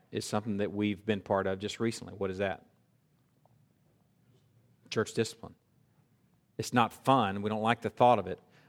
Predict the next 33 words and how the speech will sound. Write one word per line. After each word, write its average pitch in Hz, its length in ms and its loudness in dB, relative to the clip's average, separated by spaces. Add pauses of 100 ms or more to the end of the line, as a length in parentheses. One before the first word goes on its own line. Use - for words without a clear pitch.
but 101 80 0
we 101 200 0
are, 101 40 2
again, 104 260 -2
we 107 100 0
are 95 80 -2
guarding 110 640 2 (880)
the 101 100 -2
garden. 95 480 0 (1080)
The, 110 120 -2 (140)
the 104 240 2
letters 135 420 8
in 131 60 0
the 113 80 2
book 123 180 4
of 120 60 -2
Revelation, 117 640 4 (220)
in 107 80 -8
the 101 40 -8
first 120 300 0
three 117 160 -2
chapters, 110 480 0
specifically - 460 -6
the 92 100 -8
second 110 340 0
and - 120 -10
third 113 200 2
chapter 110 360 0
in 98 40 -10
the 95 60 -12
book 107 160 -4
of 104 80 -6
Revelation, 107 520 2